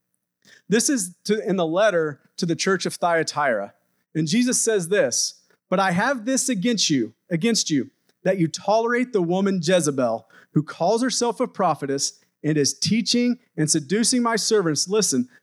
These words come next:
"to practice sexual immorality and to eat food sacrificed to idols."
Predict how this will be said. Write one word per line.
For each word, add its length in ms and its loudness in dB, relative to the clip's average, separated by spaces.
"to 80 -2
practice 460 0
sexual 480 0
immorality 720 0
and 120 0
to 60 0
eat 280 -2
food 340 0
sacrificed 880 0
to 140 -6
idols." 520 -2